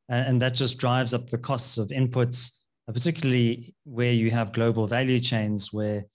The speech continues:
uh, you're not producing everything locally. That seems to be, uh, adding unnecessary cost and, and barriers to,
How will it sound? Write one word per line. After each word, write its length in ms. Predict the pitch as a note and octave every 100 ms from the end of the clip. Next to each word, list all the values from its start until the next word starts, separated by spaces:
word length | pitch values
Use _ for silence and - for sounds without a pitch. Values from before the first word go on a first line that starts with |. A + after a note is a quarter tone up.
| _ _ _
uh, 60 | A2
you're 180 | G#2+ A2+
not 240 | A#2+ B2
producing 480 | - G#2+ A#2 A#2+ A2
everything 320 | G#2+ G#2 G#2+
locally. 360 | G#2 B2 A#2+ G#2+
That 240 | A2 A#2
seems 360 | - A#2 A2 -
to 120 | G#2+
be, 280 | G2 G#2 G#2 _ _ _ _ A2
uh, 160 | G#2 -
adding 280 | B2 B2 A#2
unnecessary 640 | C3 C3 B2+ B2 - B2 A2
cost 460 | A2+ C3 - - D#3+
and, 160 | A2
and 180 | A2+ G2+
barriers 600 | A2 A#2+ C3 A2+ G2 -
to, 400 | - A2 G#2 G#2+